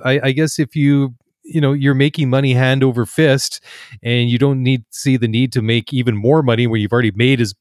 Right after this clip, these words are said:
much money as you're ever gonna be able to spend or do anything with, you know, what, what's the motivation to do anything if the, the sport's running the way that you want it, right?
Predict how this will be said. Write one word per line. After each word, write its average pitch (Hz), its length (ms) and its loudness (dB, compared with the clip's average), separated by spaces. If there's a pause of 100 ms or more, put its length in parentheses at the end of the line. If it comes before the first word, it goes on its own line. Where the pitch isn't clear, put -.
(160)
much 120 280 -2
money 117 280 0
as 113 100 0
you're 123 200 2
ever 113 180 0
gonna 113 160 0
be 113 100 -2
able 107 180 -2
to - 120 -10
spend 127 580 -2
or 107 80 2
do 117 180 0
anything 117 320 0
with, 104 320 -4
you 123 180 0
know, 117 40 2
what, 131 200 0
what's 135 200 0
the 131 100 -4
motivation 120 720 0
to 117 100 -8
do 117 200 0
anything 120 320 -2
if 117 100 -4 (140)
the, 127 120 0
the 117 140 -6
sport's - 520 -2
running 127 300 0
the 131 60 2
way 135 140 2
that 139 160 -2
you 139 80 -4
want 175 220 0
it, 107 100 0
right? 135 260 -2